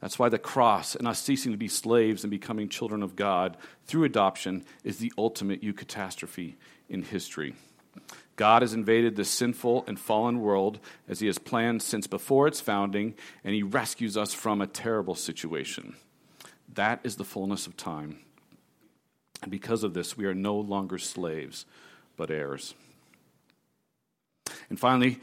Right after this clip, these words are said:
in the fourth passage, Paul looks to the future. And, um, as part of the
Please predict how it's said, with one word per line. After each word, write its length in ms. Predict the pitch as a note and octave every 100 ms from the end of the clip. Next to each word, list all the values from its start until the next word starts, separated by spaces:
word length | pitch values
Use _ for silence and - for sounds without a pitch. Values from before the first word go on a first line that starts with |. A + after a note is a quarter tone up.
| - -
in 60 |
the 60 | A#2
fourth 320 | - C3 A#2
passage, 420 | C3 B2 C3+ A2+
Paul 240 | - C3+ C3
looks 160 | B2+
to 120 | - C3
the 100 | A2+
future. 440 | C3 B2+ F2 D#2 - _ _ - - - - _
And, 180 | F2 F2+
um, 280 | E2 D2+ D#2+
as 80 | F2+
part 240 | - B2+ A#2
of 60 |
the 160 | A2+